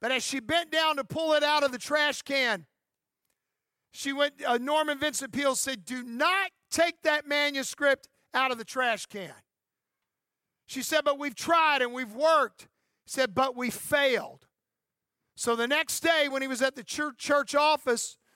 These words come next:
Ruth was not gonna disobey her husband. She picked up the trash can. <laughs>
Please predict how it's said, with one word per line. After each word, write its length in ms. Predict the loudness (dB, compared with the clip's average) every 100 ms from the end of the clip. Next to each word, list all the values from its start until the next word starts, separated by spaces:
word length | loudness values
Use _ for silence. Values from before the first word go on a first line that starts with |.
| _ _ _ _
Ruth 280 | -4 -2 -4
was 160 | -2
not 200 | 0 2
gonna 160 | 0 0
disobey 480 | 0 0 0 2 4
her 160 | 4
husband. 500 | 4 2 0 -4 -6 -10 _ _ _
She 260 | -6 -2 -2
picked 400 | -2 -4 -2 2
up 280 | 4 2 -2 _ _ _ _ _
the 80 | -14
trash 480 | -2 2 2 2 -2
can. 260 | -4 -4 -6 -18 _ _
<laughs> 100 | -20